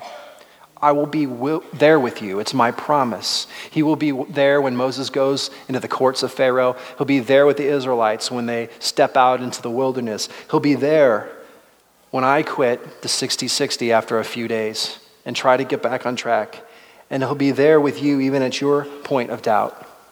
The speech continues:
Maybe you haven't felt close to God in a long time. And maybe this sixty sixty is a chance for you to connect in the small everyday moments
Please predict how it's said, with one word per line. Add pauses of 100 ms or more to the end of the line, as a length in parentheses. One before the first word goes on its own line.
(1000)
Maybe
you
haven't
felt
close
to
God
in
a
long
time. (1200)
And
maybe
this
sixty
sixty
is
a
chance (340)
for
you
to (180)
connect
in
the
small
everyday
moments